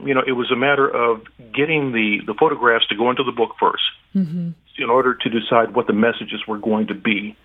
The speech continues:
Speaker 1: uh, for each one of those cities. Additionally, I got other photographs from people around Madison, Chicago, Saint Louis, Dallas, Texas, and the messages were stunning and very pithy, to say the least.
Speaker 2: And so you,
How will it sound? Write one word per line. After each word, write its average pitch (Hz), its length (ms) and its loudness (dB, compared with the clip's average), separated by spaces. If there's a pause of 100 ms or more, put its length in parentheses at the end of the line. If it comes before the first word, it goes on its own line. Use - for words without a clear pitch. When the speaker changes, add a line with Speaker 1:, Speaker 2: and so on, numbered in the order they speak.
(420)
Speaker 1:
uh, 110 260 4
for 107 280 2
each 110 200 -4
one 110 140 4
of 104 60 -2
those 104 260 0
cities. 104 240 0 (640)
Additionally, 110 460 2
I 113 60 4
got 110 360 2
other 120 200 2
photographs 113 540 2
from 107 160 0
people 117 260 2
around 107 320 2
Madison, 110 600 2
Chicago, 110 720 4
Saint 107 220 -2
Louis, 110 380 0 (420)
Dallas, 117 400 6
Texas, 113 400 2 (400)
and 110 180 4
the 110 60 6
messages 113 720 2
were 101 380 2 (200)
stunning 117 540 2 (400)
and 110 560 0 (640)
very 117 340 2
pithy, 107 460 -4 (640)
to 107 60 -14
say 110 120 -6
the 98 100 -4
least. 80 360 -4 (160)
Speaker 2:
And 311 180 0
so 370 120 0
you, 349 420 4